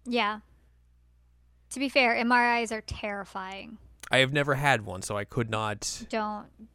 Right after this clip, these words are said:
Speaker 2: relate to
Speaker 1: don't,
Speaker 2: that, but it, it was
Speaker 1: don't.
Speaker 2: very much a thing where he's, like, he could hear, like, all the, the machine whirring and all that sort of stuff, and it's like, he was just like, "Ah!"
Speaker 1: It's, like, shaking, which is bad 'cause
Speaker 2: Yeah.
Speaker 1: you're not supposed to move.
Speaker 2: Yeah.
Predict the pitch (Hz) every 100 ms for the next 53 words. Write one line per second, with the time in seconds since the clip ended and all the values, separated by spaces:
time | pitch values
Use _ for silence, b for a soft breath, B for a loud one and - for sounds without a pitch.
0 | _ 233 120 113 135 - 160 175 185 147
1 | 107 104 110 104 117 110 123 120 117 120
2 | 113 110 107 98 98 _ - 123 110 -
3 | 110 107 104 107 104 104 104 101 104 104
4 | - 110 107 110 107 104 107 110 107 107
5 | 104 107 117 113 117 113 107 104 101 B
6 | B B - 104 101 98 120 165 160 160
7 | 240 233 240 226 226 254 - 247 233 -
8 | 262 262 254 247 220 226 233 202 220 226
9 | 220 202 214 214 226 - 220 202 208 202
10 | 208 196 196 202 - _ _ - 104 92